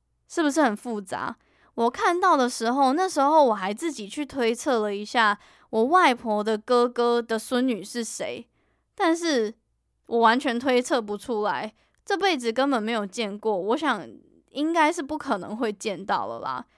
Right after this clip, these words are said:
真的太远了，所以这个技术真的是蛮厉害的。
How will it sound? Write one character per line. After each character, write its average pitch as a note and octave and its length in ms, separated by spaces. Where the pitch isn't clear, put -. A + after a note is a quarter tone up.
真 G4+ 180
的 F4+ 80
太 D4+ 320
远 G#3 300
了， G#2+ 300
所 - 200
以 F4 120
这 F4 100
个 D4 120
技 B3 280
术 A#3+ 240
真 A#3 380
的 G#3+ 160
是 B3 100
蛮 F#3 260
厉 G3 200
害 E2 380
的。 - 200